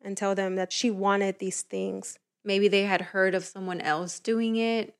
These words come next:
Speaker 2: so it seemed normal in a way. Or
Speaker 1: It
Speaker 2: maybe,
Speaker 1: doesn't.
Speaker 2: like, narcos do it, so they're like, "Oh, well, narcos do it, and they're wealthy, so let's do it."
Speaker 1: Yeah, that could be it. I know it's big.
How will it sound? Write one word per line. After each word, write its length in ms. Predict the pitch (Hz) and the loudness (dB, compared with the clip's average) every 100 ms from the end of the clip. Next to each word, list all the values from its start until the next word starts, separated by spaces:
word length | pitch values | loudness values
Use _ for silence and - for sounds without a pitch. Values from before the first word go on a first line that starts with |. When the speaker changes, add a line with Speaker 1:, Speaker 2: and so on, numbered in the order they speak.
| - | -2
Speaker 2:
so 100 | 202 | 0
it 160 | - | 0
seemed 480 | - - 190 196 202 | -2 -2 0 -2 -4
normal 400 | 226 240 247 262 | -4 -4 -4 -6
in 120 | 262 | -8
a 60 | 262 | -8
way. 280 | 262 277 - _ - | -8 -10 -14 _ -4
Or 60 | |
Speaker 1:
It 60 | 226 | 2
Speaker 2:
maybe, 200 | 247 285 | 4 4
Speaker 1:
doesn't. 300 | 320 269 190 | 4 2 0
Speaker 2:
like, 280 | 190 190 196 | 2 0 0
narcos 260 | 208 208 180 | -6 -8 -2
do 200 | 208 202 | 0 0
it, 200 | 196 196 | -2 -4
so 80 | |
they're 160 | 185 160 | -8 -6
like, 160 | 165 214 | -4 -4
"Oh, 220 | 240 180 | -4 -4
well, 80 | - | -6
narcos 560 | 185 170 185 208 180 | 0 0 0 -4 -4
do 160 | 190 185 | -4 -4
it, 80 | 180 | -2
and 120 | 175 | 0
they're 160 | 170 | 0
wealthy, 440 | 170 160 156 165 160 | 0 -2 -2 -8 -12
so 160 | - | -10
let's 280 | 151 160 - | -8 -8 -10
do 200 | - 170 | -10 -6
it." 200 | - - - | -6 -8 -2
Speaker 1:
Yeah, 520 | 233 220 208 202 202 - _ _ | 2 4 4 2 -4 -10 _ _
that 140 | 240 240 | -4 0
could 180 | 254 240 | -2 0
be 160 | 247 | 2
it. 260 | 208 185 - | 6 4 4
I 100 | 220 | 0
know 380 | 220 220 240 247 | 0 2 4 2
it's 240 | - 208 196 | 2 -4 -2
big. 360 | - 202 190 | -2 0 0